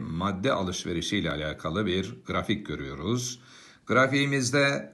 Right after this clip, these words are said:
kan basıncı kırk milimetre civarıyla başlayıp on beş milimetre civarıyla bitiyor, yani giderek azalıyor.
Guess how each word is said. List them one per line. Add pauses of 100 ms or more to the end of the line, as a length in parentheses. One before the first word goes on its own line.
(200)
kan
basıncı
kırk
milimetre
civarıyla
başlayıp
on
beş
milimetre
civarıyla
bitiyor,
yani
giderek
azalıyor.